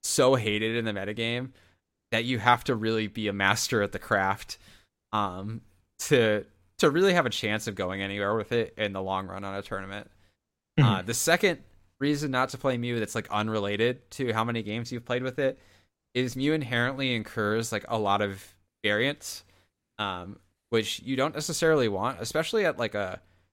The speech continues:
Speaker 1: smaller tournament like Secaucus. Uh, you typically wanna just kind of, like, craft a really consistent strategy, uh, as opposed to, like, a larger tournament. You know, if you're at the Indianapolis Regional Championship, there's so many people that you kinda just have to high roll anyway.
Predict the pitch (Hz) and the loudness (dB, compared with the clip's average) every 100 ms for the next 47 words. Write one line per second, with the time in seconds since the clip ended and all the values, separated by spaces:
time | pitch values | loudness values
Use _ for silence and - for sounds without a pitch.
0 | _ - - 101 98 104 127 151 185 - | _ -12 -10 -2 0 2 2 0 -4 -6
1 | 185 175 185 196 - _ 123 113 - 117 | -4 -4 -6 -10 -12 _ -4 -4 -6 -4
2 | 107 95 - 170 - - - - _ _ | -2 -2 -4 -6 -8 -16 -20 -20 _ _
3 | 110 107 120 117 143 156 151 131 123 117 | -2 0 -2 0 0 0 0 0 2 0
4 | 110 - 117 110 104 107 - 104 104 107 | -4 -4 -2 -2 -2 -4 0 0 2 -2
5 | 104 104 104 90 104 101 123 120 135 113 | -2 -2 -4 -10 -10 -8 -8 -6 -4 -2
6 | 135 131 156 - _ _ _ _ _ 110 | -2 -4 -6 -8 _ _ _ _ _ -4
7 | 95 92 - 107 123 117 117 104 107 180 | -4 -4 -4 -4 -2 -2 -2 -2 6 6
8 | 180 - 131 117 123 117 104 101 120 110 | 6 2 -2 -2 -4 -2 -2 0 0 0
9 | - 127 123 110 120 120 107 107 104 98 | -2 -6 -2 -2 0 -2 -4 -6 -6 -6
10 | 104 101 104 107 123 - 165 185 139 - | -6 -6 -8 -6 -6 2 4 4 2 0
11 | 120 147 127 104 - 120 101 110 - 123 | -2 -2 -2 -6 -2 -2 -2 -4 -2 -2
12 | 101 107 107 107 95 101 120 143 185 | 2 4 4 4 0 -4 -2 -2 -2